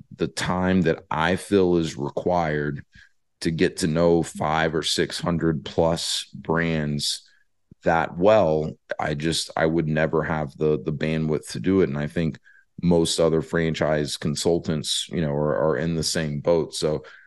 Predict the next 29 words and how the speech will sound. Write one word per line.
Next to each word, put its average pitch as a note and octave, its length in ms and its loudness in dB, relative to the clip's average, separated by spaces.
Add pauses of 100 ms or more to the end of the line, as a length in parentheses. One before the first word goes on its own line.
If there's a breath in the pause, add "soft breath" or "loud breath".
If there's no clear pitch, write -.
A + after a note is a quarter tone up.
(360 loud breath)
um, E2 600 0 (1300)
all A2+ 240 8
of G#2 120 2
this G#2 260 4
is, F2+ 340 0
is E2 260 0
going E2+ 380 2
to E2+ 200 2
a C#2 80 0
point, D#2 520 -2
but D#2 320 0 (800)
just, F2+ 360 2
you G2 100 0
know, E2 140 2
that F2 260 4
was F#2 160 -2
one F2 200 2
of E2+ 80 0
the D#2+ 60 -4
things D#2+ 420 -4
that D2+ 120 -4
attracted D2+ 600 -2
me D2 100 -4
to C2 80 -6
FranChoice F#2+ 720 -2
was D#2 160 -4
the - 100 -16
fact - 420 -6
that, D#2 220 0